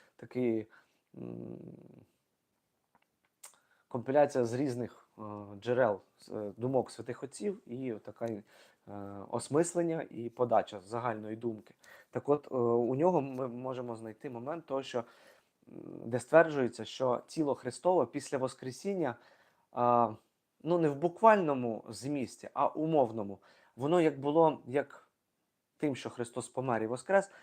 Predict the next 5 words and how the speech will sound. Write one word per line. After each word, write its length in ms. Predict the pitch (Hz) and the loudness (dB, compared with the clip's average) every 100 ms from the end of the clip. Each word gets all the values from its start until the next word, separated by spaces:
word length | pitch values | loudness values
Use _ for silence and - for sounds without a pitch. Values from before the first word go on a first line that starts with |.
| - | -12
воно 140 | - 156 | -2 2
як 120 | 151 | 2
було 260 | 143 156 139 | 2 4 2
пере-, 560 | - 165 165 165 147 - _ _ _ _ | 0 2 4 4 2 -6 _ _ _ _
перестворене. 800 | 156 151 - - 147 135 95 | 0 0 -2 0 2 4 2